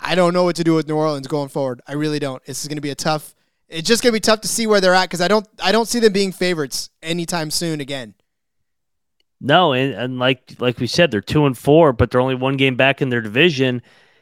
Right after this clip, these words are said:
Speaker 2: and Tampa's not running away with it. And t-, to be honest, Atlanta might be the best team in that division right now. I can't believe I'm saying that, but, like, from what I've seen over the last couple weeks, and I'm sure you'll agree, Atlanta's has been the most impressive team.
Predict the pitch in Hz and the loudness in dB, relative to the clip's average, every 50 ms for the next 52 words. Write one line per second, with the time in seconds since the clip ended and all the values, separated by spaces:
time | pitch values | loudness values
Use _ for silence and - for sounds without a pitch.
0 | _ - - 147 139 - 139 165 185 208 196 - 175 147 165 156 143 143 156 156 | _ -4 -4 -4 -4 -2 -2 0 0 0 2 0 0 2 2 2 4 4 4 4
1 | 156 147 139 139 139 151 190 214 185 123 - - - 92 85 - - _ _ _ | 4 4 4 4 6 6 6 6 4 2 -2 -6 -10 -10 -10 -12 -16 _ _ _
2 | _ - 120 135 123 120 113 110 107 - 127 139 151 165 175 - - 131 110 113 | _ -8 -8 -8 -8 -8 -12 -12 -8 -2 2 4 4 4 4 2 0 -2 0 0
3 | 131 185 247 277 208 135 117 110 107 95 92 - - _ - 127 143 151 160 151 | 0 2 2 4 4 2 2 0 -4 -10 -20 -20 -20 _ -6 0 0 0 0 2
4 | 156 143 127 113 147 156 147 - - 160 143 139 135 131 117 113 104 104 151 185 | 0 -2 0 2 0 0 0 0 -2 -2 0 0 0 -2 -2 -4 -2 0 0 0
5 | 143 139 104 98 98 101 101 98 92 90 92 113 120 - - 165 135 - 127 131 | 0 -2 -4 -4 -6 -6 -4 -4 -4 -2 0 0 0 0 -2 -2 -2 -2 -2 -2
6 | 127 117 107 101 98 - - 151 190 214 175 123 110 117 117 - 120 113 104 101 | -2 0 -2 -4 -4 0 2 2 4 4 4 2 0 0 0 0 0 -2 0 -2
7 | 110 110 107 101 - _ _ _ _ _ _ _ _ - 147 139 131 143 156 151 | -4 -4 -4 -6 -8 _ _ _ _ _ _ _ _ -2 0 2 2 4 4 6
8 | 151 156 175 143 - - 160 165 190 214 196 180 160 156 147 143 147 151 156 - | 6 4 4 2 -2 0 2 4 4 4 4 2 2 2 0 2 4 2 2 2
9 | - - 175 147 - 135 120 123 131 151 202 202 - - - 147 127 127 127 123 | 0 -2 -2 -2 -2 -2 0 2 2 2 2 0 -2 -2 0 2 2 2 0 -2
10 | - - 147 147 139 151 160 156 117 107 135 160 196 202 175 - _ _ _ _ | -2 0 2 4 6 6 4 4 4 2 0 0 0 0 -2 -4 _ _ _ _
11 | _ _ _ _ _ _ _ _ _ _ _ - 127 135 127 139 156 202 254 285 | _ _ _ _ _ _ _ _ _ _ _ -2 -2 0 2 4 4 4 4 2
12 | 254 190 147 135 127 120 123 160 160 156 151 151 160 156 - 160 139 - 160 160 | 0 0 -2 -4 -4 -2 0 0 2 2 4 4 4 4 2 0 0 2 4 4
13 | 156 - 156 131 - - 143 156 190 220 196 - - | 4 2 -2 -6 -6 -4 -2 -2 -2 -2 -4 -8 -12